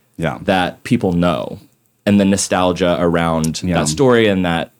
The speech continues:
Speaker 2: that brand, uh, it's just, it's super exciting because people, I mean, seeing the look on their faces when you, when you tell that story in a different
Speaker 1: Mm-hmm.
Speaker 2: way or when you do it live,
Speaker 1: Yeah.
Speaker 2: uh, is really exciting. So those two.
Speaker 1: Absolutely. Oh, those are, those are great answers. I think those, like, m-, the movies have, like, probably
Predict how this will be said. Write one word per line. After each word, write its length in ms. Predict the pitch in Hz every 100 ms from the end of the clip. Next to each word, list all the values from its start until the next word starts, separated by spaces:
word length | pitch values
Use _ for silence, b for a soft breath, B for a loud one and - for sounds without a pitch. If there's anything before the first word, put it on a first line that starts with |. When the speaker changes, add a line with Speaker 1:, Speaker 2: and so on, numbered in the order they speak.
| _
Speaker 2:
that 220 | 92 82
brand, 480 | 90 87 76 69 - -
uh, 200 | 80 67
it's 160 | 85 -
just, 260 | 95 - -
it's 120 | 87
super 380 | - - 101 82
exciting 520 | 76 - 78 76 71
because 240 | 73 80 80
people, 500 | 92 82 80 73 - b b b
I 60 | -
mean, 300 | 82 73 67 - -
seeing 200 | - 120
the 80 |
look 160 | 92 87
on 80 | 82
their 100 | 76
faces 440 | - 73 73 73
when 160 | 76 78
you, 180 | 78 73 85 _
when 140 | 101 110
you 80 | 107
tell 220 | 120 104
that 180 | 92 -
story 380 | - 85 80
in 80 | 76
a 60 | 82
different 280 | 92 82 80
Speaker 1:
Mm-hmm. 60 |
Speaker 2:
way 140 | 78 73
or 100 | 71
when 140 | 73
you 60 | 73
do 200 | 71 71
it 100 | -
live, 400 | 58 50 - -
Speaker 1:
Yeah. 300 | - 120 160
Speaker 2:
uh, 200 | 101 76
is 200 | 69 76
really 240 | 76 73 65
exciting. 380 | 71 - - -
So 160 | 120
those 160 | 110 98
two. 60 |
Speaker 1:
Absolutely. 520 | 123 120 120 76 65 -
Oh, 160 | 110 113
those 180 | 110 107
are, 60 |
those 240 | 101 107 107
are 40 |
great 200 | 95 101
answers. 380 | 85 85 87 90
I 100 | 95
think 240 | - 135
those, 260 | - 180 175
like, 280 | 165 147 117
m-, 340 | 95 95 95 -
the 140 | 98
movies 500 | 107 123 120 101 87 -
have, 220 | 95 82
like, 300 | 90 82 -
probably 600 | - 107 110 120 113 101